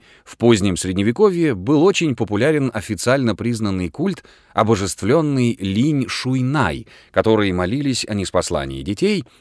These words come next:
о лёгких и благополучных родах. В храмы богини по обычаю приходили бесплодные женщины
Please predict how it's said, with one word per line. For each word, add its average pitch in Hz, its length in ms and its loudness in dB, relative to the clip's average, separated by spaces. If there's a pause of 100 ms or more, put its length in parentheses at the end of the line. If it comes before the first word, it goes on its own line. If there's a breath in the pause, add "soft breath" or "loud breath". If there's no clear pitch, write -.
(220 soft breath)
о 98 100 2
лёгких 135 680 -2
и 175 80 0
благополучных 85 800 0
родах. 80 460 -4 (800 loud breath)
В - 60 -20
храмы 107 360 4
богини 95 440 4
по 85 160 0
обычаю 113 380 0
приходили 101 500 0
бесплодные 90 720 0
женщины 82 560 -2